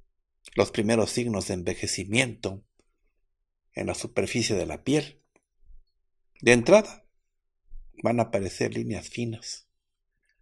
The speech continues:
Y ya con el transcurso del tiempo, se van a llegar a percibir arrugas, pérdida de volumen, pérdida de densidad. Entonces,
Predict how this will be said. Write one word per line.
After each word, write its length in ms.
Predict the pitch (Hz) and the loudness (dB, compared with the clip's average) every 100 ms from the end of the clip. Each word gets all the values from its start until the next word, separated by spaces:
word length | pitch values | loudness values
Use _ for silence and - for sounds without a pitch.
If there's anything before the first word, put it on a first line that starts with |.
| - _ _ _ _ | -20 _ _ _ _
Y 100 | 101 | 2
ya 160 | 107 | 2
con 140 | - 107 | 4 0
el 160 | 101 | -2
transcurso 560 | - 104 - - 107 107 | -2 -4 -2 -2 -2 0
del 220 | 107 107 | -2 -2
tiempo, 440 | 147 107 80 107 101 - - _ _ _ _ _ _ _ _ | 0 0 0 -12 -14 -16 -20 _ _ _ _ _ _ _ _
se 140 | - | 6
van 160 | 110 120 | 8 8
a 40 | |
llegar 300 | 110 104 117 | 6 4 4
a 160 | 110 - | 2 0
percibir 720 | 98 90 107 101 120 120 - _ - - _ _ _ _ _ _ _ _ _ _ | -4 -2 -4 0 0 -2 -10 _ -20 -20 _ _ _ _ _ _ _ _ _ _
arrugas, 760 | - 127 151 160 160 - - - _ _ _ _ _ - - - - - _ | 8 10 10 10 4 -2 -8 -10 _ _ _ _ _ -8 -8 -8 -18 -20 _
pérdida 260 | 120 120 101 | 6 6 4
de 100 | 98 | 2
volumen, 680 | 101 123 131 120 120 117 _ _ _ _ _ _ _ _ _ _ _ - - | 2 2 2 0 -4 -8 _ _ _ _ _ _ _ _ _ _ _ -10 0
pérdida 260 | 104 101 | 4 4
de 120 | 95 | 2
densidad. 640 | 92 90 85 - - 117 - - _ _ _ - - - - _ _ _ _ | 0 -4 -4 -4 -2 -4 -4 -20 _ _ _ -12 -10 -12 -20 _ _ _ _
Entonces, 800 | 104 98 113 113 160 165 - | -6 -2 -2 2 2 2 -4